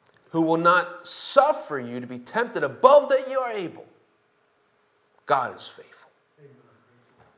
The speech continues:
Speaker 1: You got the devil accusing you, but you got God saying, "Come,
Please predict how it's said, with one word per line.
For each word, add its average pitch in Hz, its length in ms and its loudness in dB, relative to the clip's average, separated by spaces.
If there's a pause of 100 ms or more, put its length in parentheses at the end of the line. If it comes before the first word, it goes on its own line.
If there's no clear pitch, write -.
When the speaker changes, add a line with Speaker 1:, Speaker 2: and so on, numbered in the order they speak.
(880)
Speaker 1:
You 131 140 -14
got 120 200 -4
the 101 60 -14
devil 117 420 -4
accusing 120 520 -14
you, 113 260 -14 (1040)
but - 140 -16
you 113 160 -12
got 104 280 -10
God 101 340 -8 (460)
saying, 95 400 -16
"Come, 180 320 -14